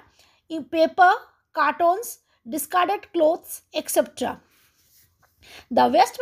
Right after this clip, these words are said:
materials which cannot be decomposed by microbes in the soil and they can cause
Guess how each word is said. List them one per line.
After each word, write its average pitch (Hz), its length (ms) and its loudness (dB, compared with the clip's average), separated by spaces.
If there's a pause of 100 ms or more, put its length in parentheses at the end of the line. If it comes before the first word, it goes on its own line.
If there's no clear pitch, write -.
materials 480 480 0
which - 180 -6
cannot 349 480 2
be 480 120 0
decomposed 440 640 0
by 403 220 2
microbes 359 540 -2
in 339 100 -2
the 285 100 -2
soil 277 380 0 (380)
and 302 420 -2
they 349 240 -4 (160)
can 370 280 2
cause 370 480 2